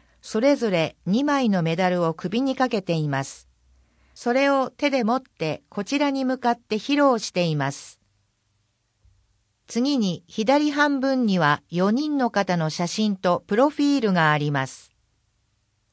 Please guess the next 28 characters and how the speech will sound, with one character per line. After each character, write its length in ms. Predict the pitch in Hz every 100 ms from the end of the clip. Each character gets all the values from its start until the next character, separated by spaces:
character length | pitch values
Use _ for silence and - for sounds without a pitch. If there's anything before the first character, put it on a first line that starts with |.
| _ _ _
藤 320 | 233 240 302
島 320 | - 285 269
八 160 | 262 254
重 120 | 196
子、 300 | - 147 139 _ _ _ _ _
藤 300 | - 233 294
島 280 | 285 269 254
新 300 | 240 247 285
体 240 | 285 285 277
操 320 | - 269 262
ク 100 | 269
ラ 140 | 254
ブ 160 | 196 185
を 120 | 151
主 160 | 147 156
催。 400 | 151 165 151 - _ _ _ _ _ -
ク 80 |
ラ 160 | 294 285
ブ 140 | 233
か 100 | 196
ら 160 | 180 165
は 240 | 147 139 - _ _
川 320 | - 220 285
本 320 | 269 226 180
ゆ 160 | 156 156
か 160 | 196
り 140 | 202 185
氏、 320 | - 143 -